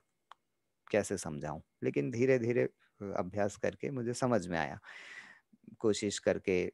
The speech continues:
ये भी समझना, धीरे-धीरे अभ्यास से ये भी समझ में आता है कि किस तरह की चीज़ों को लोग सुन पाते हैं, किस तरह की चीज़ों को लोग नहीं सुन पाते। और अभी अब थोड़ा एक, अ, चुनौती है, जैसे ये ऑनलाइन वाला जो, अ, तरीका है आज का।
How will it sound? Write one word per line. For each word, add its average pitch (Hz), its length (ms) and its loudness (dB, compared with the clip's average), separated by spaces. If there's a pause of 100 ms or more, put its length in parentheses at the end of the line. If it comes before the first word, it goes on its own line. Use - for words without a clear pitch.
ये 117 260 4
भी 135 180 6
समझना, 117 720 2
धीरे-धीरे 113 580 4
अभ्यास 110 380 4
से 127 120 -2
ये 95 160 2
भी 113 100 2
समझ 107 260 0
में 104 120 -2
आता 98 200 -4
है 98 120 -4 (100)
कि 117 80 -10
किस 127 300 4
तरह 110 220 6
की 107 160 -2
चीज़ों 104 300 -2
को 104 100 0
लोग 98 300 2 (300)
सुन 117 320 2
पाते 95 280 2
हैं, 95 160 -4
किस 107 240 -4
तरह 95 180 4
की 92 120 -4
चीज़ों 92 340 -4
को 95 140 -2
लोग 87 360 -2
नहीं 95 300 -2
सुन 101 200 -4
पाते। - 320 -4 (380)
और 135 100 6
अभी 143 340 8
अब 139 140 6 (180)
थोड़ा 143 320 10
एक, 135 280 4 (420)
अ, 131 100 -2
चुनौती 120 520 2
है, 139 220 0
जैसे 110 240 -2
ये 110 140 2
ऑनलाइन 110 760 6 (240)
वाला 101 320 4
जो, 92 480 0
अ, - 240 -4 (100)
तरीका 90 320 2
है 87 140 2
आज - 240 0
का। - 180 -8